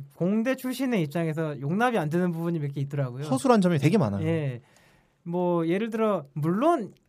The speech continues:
Speaker 1: 구형 슈퍼컴퓨터에다가 사람의 뇌를 이-, 이식한다는 게 가능할 거라는 상상력 아주 좋아요. 전 그거 되게 칭찬하고 싶어요. 심지어 되게 인상적이었던 거는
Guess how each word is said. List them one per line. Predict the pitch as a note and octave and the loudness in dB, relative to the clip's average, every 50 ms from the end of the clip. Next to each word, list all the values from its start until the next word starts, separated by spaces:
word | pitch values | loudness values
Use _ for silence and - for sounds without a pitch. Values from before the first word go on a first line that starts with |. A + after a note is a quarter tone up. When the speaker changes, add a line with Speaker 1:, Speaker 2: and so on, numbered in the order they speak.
| _ D3+ - | _ -20 -20
Speaker 1:
구형 | - - - A#3 A#3+ C4+ D4 D4+ C#4 | -12 -4 -2 0 2 2 2 2 2
슈퍼컴퓨터에다가 | - - A#3+ - D4 C#4+ - C4+ B3+ B3+ B3 - - B3+ A#3+ A#3+ A#3 A#3 A3+ A3 G#3+ G#3+ G#3 G#3+ G#3 G3+ F#3+ G3+ G3+ G3+ F#3+ - - _ _ _ _ _ _ | -2 -4 -4 -4 -4 -2 -2 -4 -6 -6 -8 -6 -4 -2 -2 0 0 0 0 0 -2 -2 -2 -2 -4 -4 -4 -4 -4 -4 -4 -6 -8 _ _ _ _ _ _
사람의 | - - B3 B3+ B3+ B3 A#3+ A3+ | -10 -4 -2 -2 0 0 0 0
뇌를 | F#3+ E3+ E3+ F3+ E3+ | 0 0 0 0 -2
이-, | D3+ D3 D3 D3+ | -2 -2 -4 -6
이식한다는 | E3 - D#3+ D#3 D#3 - - F#3+ F#3 F3+ F3+ F3 E3+ E3+ E3+ E3 | -6 -6 -8 -10 -10 -8 -6 -4 -2 -2 -2 -2 -2 -2 -4 -4
게 | F3 F3 F3 C#3+ C#3 - _ _ _ _ | -4 -4 -4 -6 -8 -14 _ _ _ _
가능할 | - - D#3+ F3+ G#3+ A3+ C4 C4 B3 B3+ | -8 -4 -2 -2 0 -2 -2 -4 -4 -4
거라는 | B3 A#3 A#3 A3+ A3+ A3 | -2 -2 -2 -2 -2 -4
상상력 | - C4 C4+ C#4+ D4+ D4 C4+ G3 C#3+ A2+ - - _ _ _ _ _ _ _ _ _ _ | -4 -6 -4 -4 -4 -2 -2 -2 -4 -4 -6 -12 _ _ _ _ _ _ _ _ _ _
아주 | - E3+ F3 B3 | -6 -4 -4 -4
좋아요. | - D3 C#3+ C#3+ C#3 B2+ A#2+ C3 C3 A2+ | -4 -2 0 0 0 0 -2 -6 -8 -8
전 | - - F3+ F3 | -6 -6 -6 -6
그거 | - - F3 E3+ | -6 -6 -6 -6
되게 | - - F3 F3+ | -4 -4 -6 -6
칭찬하고 | - C4 B3+ - C4+ A#3+ A3 | -6 -6 -6 -4 -4 -2 -4
싶어요. | G#3+ - - C#3+ | -4 -6 -8 -8
심지어 | C#3 C4 C#4 C4 C#4 C4+ A3 | -6 -6 -4 -2 -2 -2 -2
되게 | - D3 D3+ F#3 F#3+ F3 D3 C#3 | -2 -2 -4 -2 -4 -4 -6 -6
인상적이었던 | C#3 D3 D3 F#3+ F#3 F3 E3+ D#3 D3 C#3 C#3 C#3 C3+ | -6 -4 -2 -2 -2 -2 -4 -4 -4 -6 -6 -6 -8
거는 | C3+ D3+ F3 G3 G#3 | -6 -6 -6 -8 -10